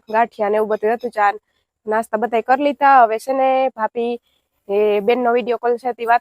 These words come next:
કરે, વાત કરીને પછી જો પ્રિયલને હુવાની તૈયારી કરે. ને શિવાની તો મોડી મોડી ઉઠી. આજે તો બહુ એટલે બહુ નીંદર આવી. એટલા દિવસે હું રોકાવા આવી ને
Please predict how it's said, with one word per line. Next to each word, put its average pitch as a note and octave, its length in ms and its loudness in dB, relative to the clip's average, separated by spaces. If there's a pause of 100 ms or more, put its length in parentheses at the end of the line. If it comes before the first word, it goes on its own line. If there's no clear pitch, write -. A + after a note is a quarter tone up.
કરે, C4+ 240 0 (220)
વાત A3 160 -4 (100)
કરીને B3 420 0
પછી G#3+ 240 -8
જો A3+ 80 -4
પ્રિયલને A#3 360 -4
હુવાની A#3 380 0
તૈયારી B3 340 0
કરે. C#4+ 240 -2 (140)
ને A3+ 100 -12
શિવાની A#3 400 -2
તો G#3+ 160 -10
મોડી A#3+ 200 -2
મોડી A#3 260 -4
ઉઠી. C4+ 340 -2 (560)
આજે A#3+ 220 2
તો C#4 80 4
બહુ B3+ 340 6
એટલે D4 220 0
બહુ D4 160 6
નીંદર D#4+ 280 2
આવી. A#3+ 200 2
એટલા C#4 220 0
દિવસે C#4 260 -4
હું D4+ 80 6
રોકાવા D#4 280 4
આવી F4 200 4
ને G4 220 4